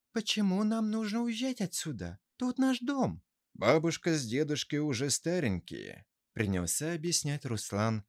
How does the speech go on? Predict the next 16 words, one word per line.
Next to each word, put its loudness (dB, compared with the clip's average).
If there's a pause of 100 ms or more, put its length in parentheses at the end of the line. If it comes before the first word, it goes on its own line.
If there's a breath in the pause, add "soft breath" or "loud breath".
(100)
стараясь 0
вложить -4
в -4
свой 0
голос 0
всю -4
доступную -2
ему 0
мягкость. -4 (300)
«Им 6
уже 4
тяжело 0
жить -4
одним. -2 (540)
Нужно 0
помочь». -4